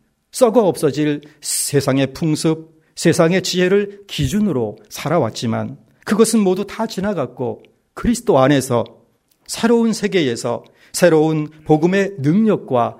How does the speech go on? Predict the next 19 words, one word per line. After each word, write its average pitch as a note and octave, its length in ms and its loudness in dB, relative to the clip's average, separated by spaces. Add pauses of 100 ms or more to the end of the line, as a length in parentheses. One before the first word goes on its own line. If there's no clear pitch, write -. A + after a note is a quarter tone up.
(100)
그 - 120 2
가치관 - 540 -2
안에서 A#2+ 540 -4 (160)
살아가는 B2 640 -2
것이다 A#2 540 -4 (500)
하는 B2+ 240 -2
것입니다. B2 600 -8 (720)
오직 G3 420 2
하나님의 A3+ 380 2
은혜로 D3 480 0 (380)
예수 E3 400 0
그리스도 G3+ 400 -2
안에서 C3 580 -2 (320)
진정한 A#2+ 720 -2 (220)
복음의 C3 420 0
인생을 C3+ 760 -2 (120)
걸어가게 A2 500 -6
되는 A2+ 300 -8
것이다. C3 640 -14